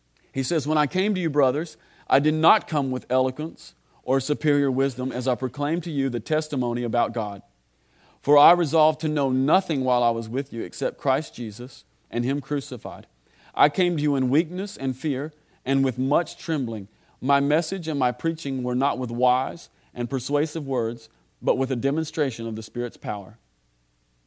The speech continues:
Y'all catching this? "My message and my preaching were not with wise and persuasive words,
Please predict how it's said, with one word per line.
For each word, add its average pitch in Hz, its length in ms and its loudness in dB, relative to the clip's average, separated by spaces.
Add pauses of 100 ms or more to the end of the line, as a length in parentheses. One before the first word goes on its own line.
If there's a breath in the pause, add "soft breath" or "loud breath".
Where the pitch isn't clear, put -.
(440)
Y'all 113 120 -8
catching 131 340 -6
this? 139 280 -14 (1400)
"My 127 160 0
message 160 480 -2
and 165 60 -4
my 143 100 0
preaching 139 400 -4
were 123 80 -2
not 135 380 0
with 123 120 -6
wise 127 420 0
and 127 100 -8
persuasive 123 560 -8
words, 110 320 -10